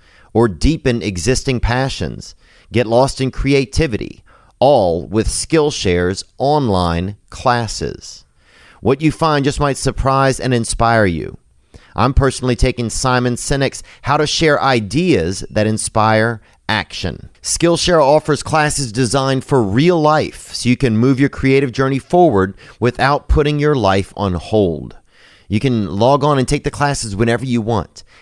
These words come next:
at your own pace. All you have to have is some commitment to your own program. You can take classes in film and video,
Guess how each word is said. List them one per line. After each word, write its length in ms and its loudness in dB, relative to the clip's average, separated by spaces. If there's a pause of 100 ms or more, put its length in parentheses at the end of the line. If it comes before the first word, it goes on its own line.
at 260 -2
your 120 4
own 200 2
pace. 580 -4 (340)
All 160 2
you 140 2
have 120 -2
to 80 -4
have 380 0
is 60 -8
some 180 -6
commitment 500 -2 (160)
to 120 -6
your 120 -2
own 160 -4
program. 640 -4 (440)
You 120 0
can 140 -2
take 200 -2
classes 420 0
in 140 0
film 360 -2
and 140 0
video, 540 -2